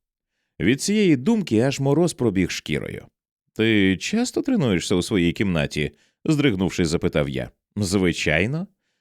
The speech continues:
«Наче нічого і не сталося», — відповіла вона. «Там я можу дивитися на себе в дзеркало,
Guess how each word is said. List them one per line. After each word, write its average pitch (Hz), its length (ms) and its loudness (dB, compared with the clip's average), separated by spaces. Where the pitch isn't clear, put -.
«Наче 127 320 -2
нічого 107 380 2
і 87 40 4
не 87 140 2
сталося», — 151 460 0
відповіла 76 480 0
вона. 67 340 -6
«Там - 220 -2
я 151 120 2
можу 139 240 2
дивитися 131 500 2
на 120 120 0
себе 135 240 0
в 139 80 -2
дзеркало, 127 600 -2